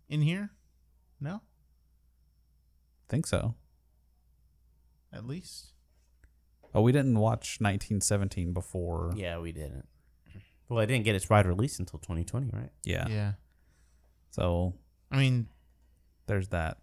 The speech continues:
Speaker 1: nineteen seventeen, I think, would creep into my, I, I know at least top ten
Speaker 2: It would
Speaker 1: of
Speaker 2: have
Speaker 1: last
Speaker 2: probably
Speaker 1: year.
Speaker 2: been in my top five. I think Joker I had a little bit lower. But,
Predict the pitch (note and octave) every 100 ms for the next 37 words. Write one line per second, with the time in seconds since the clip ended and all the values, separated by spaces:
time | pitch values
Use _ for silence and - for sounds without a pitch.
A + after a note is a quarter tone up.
0 | - C#3 C3+ C3 C3 B2 A#2+ A2+ A2+ A2+
1 | G#2+ G2+ A2+ A2 G#2+ G#2+ A2+ A2+ - -
2 | A#2 G#2+ G2 G2 G2 G2 G2 F#2+ - -
3 | - - _ - - - B2+ B2+ B2+ G#2+
4 | G2 B2+ A2+ - - G2 - G#2+ F#2+ G2+
5 | - _ _ _ C3 C3 B2+ A2 G#2 A2+
6 | G2+ G2 F#2 F#2 F#2 F2 - F2+ F2+ E2+
7 | F#2 - - - _ _ _ _ _ _
8 | _ _ _ _ _ _ - _ _ _
9 | - G2+ D3 C#3 - A2+ A2+ - C3 B2+
10 | - A#2 B2+ B2 B2 B2 B2 A#2+ A#2+ B2
11 | B2 C3 B2+ _ _ _ _ _ _ _
12 | _ _ _ _ _ _ _ _ _ _
13 | _ _ _ _ _ _ _ _ _ _
14 | _ _ G2+ F#2 -